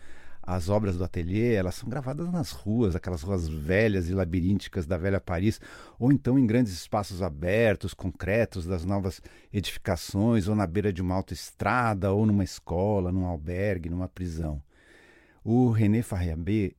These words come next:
acreditava que o ouvinte deveria ser o último operador dos programas que ele produzia.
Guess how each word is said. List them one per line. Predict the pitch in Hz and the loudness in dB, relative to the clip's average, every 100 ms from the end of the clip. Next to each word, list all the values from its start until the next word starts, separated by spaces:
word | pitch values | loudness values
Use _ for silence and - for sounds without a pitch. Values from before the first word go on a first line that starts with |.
| _ | _
acreditava | - 95 104 82 90 101 92 92 | -10 -8 -6 -8 -6 -4 -4 -4
que | 107 | -2
o | |
ouvinte | 95 76 104 107 - 80 - _ _ _ _ - | -2 0 2 0 -2 -10 -10 _ _ _ _ -6
deveria | 113 95 98 101 | -2 0 0 0
ser | - | -2
o | 110 | -2
último | 117 170 - 180 170 170 | 0 -2 -2 -2 0 0
operador | - 147 123 104 117 | 0 0 0 0 -2
dos | 113 | -4
programas | - 104 110 101 | -6 -2 0 0
que | - | -2
ele | 101 | -2
produzia. | 101 101 98 87 73 | -2 -4 -4 -4 -6